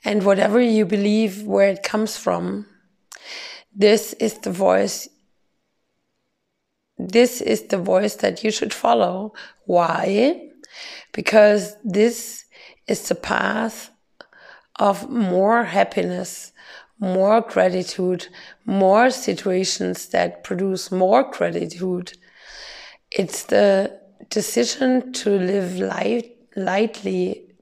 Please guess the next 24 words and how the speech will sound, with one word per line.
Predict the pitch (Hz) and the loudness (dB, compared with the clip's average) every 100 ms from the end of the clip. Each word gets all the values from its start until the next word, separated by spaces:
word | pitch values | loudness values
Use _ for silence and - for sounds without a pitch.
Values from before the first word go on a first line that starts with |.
| _ - | _ -6
to | 220 | -2
the | 196 | -2
fullest, | 196 - 247 247 185 185 - _ - _ _ - - _ | -4 2 4 4 0 -4 -16 _ -20 _ _ -20 -20 _
enjoy | - 196 - 202 208 | -2 0 2 4 4
life | 196 190 - 202 - | 2 -2 -2 -6 -6
in | 196 | -4
thankfulness. | 185 - 202 202 - 190 180 180 180 - - _ _ _ _ _ - - - - _ _ _ _ _ _ - | -4 -4 -4 -4 -4 -4 -4 -6 -10 -16 -20 _ _ _ _ _ -20 -20 -20 -20 _ _ _ _ _ _ -4
And | - 208 | 0 0
so, | - 208 202 202 202 190 - _ _ _ _ _ _ _ _ _ _ _ _ _ - - _ | 4 4 6 4 2 -4 -16 _ _ _ _ _ _ _ _ _ _ _ _ _ -20 -20 _
if | - 214 - | 2 2 2
you | 220 214 | 0 4
let | 196 208 - | 4 2 0
your | 214 196 | 0 0
head | 156 208 247 202 | 2 2 2 2
and | 196 196 | 0 0
your | 190 | -2
thinking | 185 233 240 247 220 | -2 -2 0 0 -2
patterns | - 208 185 180 180 | 0 2 2 -2 -6
take | - - 185 202 | -8 -6 -4 -2
over, | 185 180 175 185 - - - - | -2 -2 -4 -8 -12 -20 -20 -16
you | - 214 | -4 -2
create | - - 208 208 208 208 | -2 0 4 4 2 0
more | 190 185 220 | -4 2 2
problems, | 240 - 180 175 185 185 190 185 - | 2 2 4 4 -2 -4 -4 -6 -12